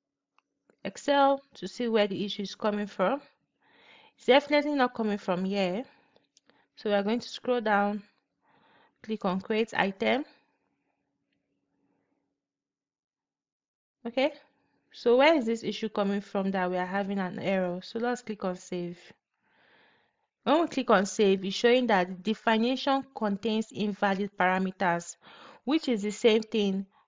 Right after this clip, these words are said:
we had in our error message here. So let's come back to the flow and resolve it. And from our flow checker, we have it that the gender value is no longer present in the operation schema.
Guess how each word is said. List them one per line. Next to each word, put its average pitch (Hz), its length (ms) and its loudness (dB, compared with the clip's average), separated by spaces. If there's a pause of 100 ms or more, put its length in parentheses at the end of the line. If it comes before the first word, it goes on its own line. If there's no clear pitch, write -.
(100)
we 196 180 -4
had 196 480 4 (760)
in 202 140 -2
our 190 200 2
error 202 320 4
message 190 520 -2
here. 180 400 -4 (340)
So - 140 -6
let's 254 240 2
come 214 220 0
back 185 240 0
to 185 100 -18
the 190 80 -4
flow 196 340 -2
and 175 220 -2
resolve 175 380 -4
it. - 280 -10 (580)
And 220 220 6
from 226 380 2
our 226 260 6
flow 277 240 2
checker, 208 640 -2 (340)
we 196 120 -4
have 226 280 4
it 226 140 -4
that 190 400 0
the 196 100 -6
gender 240 420 6
value 196 440 4
is 196 200 -4
no 202 120 0
longer 196 420 2
present 190 540 0
in 185 120 -4
the 185 120 -2
operation 190 560 -2
schema. 180 580 -6